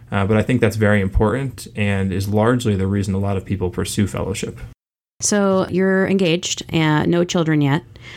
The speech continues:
Speaker 2: Um, if you are lucky enough to have a, a child come into your life and they come to you when they're in their twenties and they say,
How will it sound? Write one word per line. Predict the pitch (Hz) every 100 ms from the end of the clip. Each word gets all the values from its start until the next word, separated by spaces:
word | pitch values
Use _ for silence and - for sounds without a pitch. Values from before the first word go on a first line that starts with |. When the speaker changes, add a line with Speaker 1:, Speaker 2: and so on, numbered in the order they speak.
| - -
Speaker 2:
Um, | 156 156 147 143 143 -
if | - 185 185
you | 175 175 165 170 175 180 - -
are | 156 151 151
lucky | 151 151 151
enough | 147 147 -
to | 147
have | 151 143 143 - -
a, | 147 143
a | 147
child | - 147 143 143
come | 156 147
into | 143
your | 151
life | 196 240 - - - - - -
and | - 160
they | 165 165
come | - 160
to | 165 160
you | 156 156 156 156 156 - -
when | - 151
they're | 151 147
in |
their | 151 143
twenties | - 220 214 196 180
and | 160
they | 147
say, | 143 151 143 143